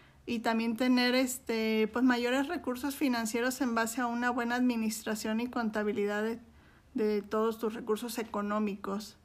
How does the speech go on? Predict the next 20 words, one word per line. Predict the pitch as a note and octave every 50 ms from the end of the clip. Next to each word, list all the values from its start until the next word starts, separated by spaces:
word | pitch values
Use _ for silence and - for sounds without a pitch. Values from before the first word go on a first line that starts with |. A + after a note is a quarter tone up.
| _ - - - - - - - - - -
Eh, | - A3+ A3+ A3 A3 A3 A3 A3 G#3+ G#3+ G#3+ G#3+ G#3 G#3 G#3 G#3+ G#3+ G3+ - - - - - - _ _ - - - - - - - - - - - - - - - - - - - - - - -
te | C4 -
puedes | - - C4 C4 C#4 C#4+ C#4
formar, | - - D4+ C4 B3+ B3+ B3+ B3+ B3+ C4 B3+ B3 -
por | - B3+
ejemplo, | B3+ B3 B3 A#3 A#3 B3
un | A#3+ A#3+ A3+
presupuerto, | B3+ B3+ B3 B3 - B3 A3 - - - A#3 A#3 A3+ A3+ A3+ - - - - B3+ -
presupuesto | - B3+ B3 A#3 A3 - A3 - - A#3+ A3+ G#3+ - -
a | B3 B3
cierto | - - B3 A#3 A#3 A3+ - C4 A#3+ -
plazo | - B3 A#3 A3+ A3+ A3 A3 - C#4 D4 F#4 - - - - - - - - - - - - - -
para | - B3+ B3 A#3+ A#3+
decidir, | A#3+ A#3 A3 - B3 A#3 A3 A3+ A3+ A#3 A#3+
este, | B3 B3+ B3 - - - - - A#3 A3+ A3 G#3+ G#3 G3+ G3+ G3+ G#3+ G#3+ - - - - - - - - - -
pues, | C#4 C4 A#3+
si | - C4 A#3
vas | A3+ A3 A3 -
a | A3+
ahorrar, | G#3+ G#3+ A3 A3+ B3 B3 B3 B3 B3 B3+ B3+ B3+ B3+ - -